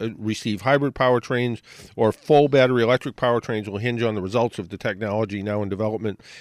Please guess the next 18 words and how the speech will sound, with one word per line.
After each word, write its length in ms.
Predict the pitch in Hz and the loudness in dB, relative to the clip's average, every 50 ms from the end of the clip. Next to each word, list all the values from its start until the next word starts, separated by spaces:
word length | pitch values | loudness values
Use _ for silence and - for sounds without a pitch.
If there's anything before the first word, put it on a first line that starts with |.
| - - | -12 -8
and 120 | 104 107 | -6 -2
also 320 | 107 113 107 - - 120 110 | 0 0 0 0 0 -2 -2
on 100 | 101 95 | -2 -4
affordability. 800 | 95 - - 113 98 95 82 123 131 135 139 135 135 127 123 _ _ _ _ _ _ - _ - | -6 -4 -2 -2 -2 0 0 0 2 2 2 0 0 -2 -4 _ _ _ _ _ _ -20 _ -4
There 120 | - 107 107 | -2 -2 -2
should 220 | - - 110 98 | 0 -2 0 2
not 200 | 127 139 147 - | 2 2 2 0
be 120 | 160 139 | -2 -2
any 140 | 131 127 117 | -2 -2 -2
compromise 640 | - - 131 123 - 123 110 110 113 113 110 104 - | -2 -2 -2 -2 -2 -2 -2 0 2 2 0 0 -2
in 120 | 98 90 | -6 -6
terms 280 | - - 113 95 90 90 | -4 -4 -4 -4 -4 -8
of 140 | 82 - | -10 -10
towing, 460 | - - 151 156 156 156 151 151 143 - _ - - - _ - | 0 2 4 6 6 4 2 0 -4 -6 _ -20 -20 -20 _ -10
in 100 | 98 92 | -10 -8
terms 300 | - - 101 95 92 - | -4 -4 -4 -4 -4 -8
of 80 | - - | -10 -2
payload. 580 | - 147 143 139 135 135 135 131 127 127 123 | 0 2 2 4 4 4 4 4 4 2 0